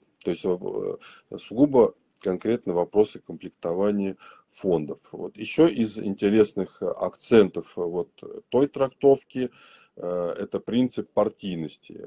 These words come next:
Мне было немножко смешно. То есть не просто ядро, как, э, про разумные, добрые, вечные, как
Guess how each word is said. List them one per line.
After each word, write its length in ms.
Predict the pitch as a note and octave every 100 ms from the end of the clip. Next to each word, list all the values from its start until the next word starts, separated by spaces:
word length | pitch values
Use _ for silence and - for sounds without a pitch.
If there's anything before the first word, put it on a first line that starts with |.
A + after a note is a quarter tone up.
| - -
Мне 280 | E2+ E2+ E2
было 240 | F2 E2+
немножко 420 | F2 F2+ F2 - -
смешно. 460 | G#2 G#2 - D#2+
То 100 | -
есть 120 | F#2+ -
не 100 | G2
просто 380 | A2 E3 -
ядро, 520 | C#3+ C3+ A#2+ G2 E2+ -
как, 300 | - E2+ _ - - _ - - _ -
э, 880 | - G1+ - - - - - - - - _
про 580 | - E2+ E2+ F#2 - - - - - _ - - _ _ _ _ _
разумные, 680 | - F#2 G2+ G#2+ F#2 F#2 F#2+
добрые, 440 | G#2 F#2 F#2+ G2+
вечные, 440 | G#2 F2 - E2+
как 320 | E2 F2 -